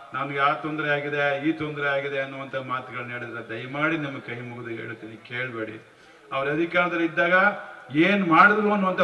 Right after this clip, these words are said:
ಪ್ರಶ್ನೆ ನೀವು ಕೇಳ್ಬೇಕು, ಏನಾಯ್ತು ಅನ್ನುವಂಥ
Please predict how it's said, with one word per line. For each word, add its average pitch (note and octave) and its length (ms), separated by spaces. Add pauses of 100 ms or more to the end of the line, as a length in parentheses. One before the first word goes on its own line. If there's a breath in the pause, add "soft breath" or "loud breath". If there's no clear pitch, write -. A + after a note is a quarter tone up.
(100)
ಪ್ರಶ್ನೆ E3+ 320 (100)
ನೀವು F#3+ 200
ಕೇಳ್ಬೇಕು, C3+ 400 (1600)
ಏನಾಯ್ತು G#3 480
ಅನ್ನುವಂಥ G3+ 280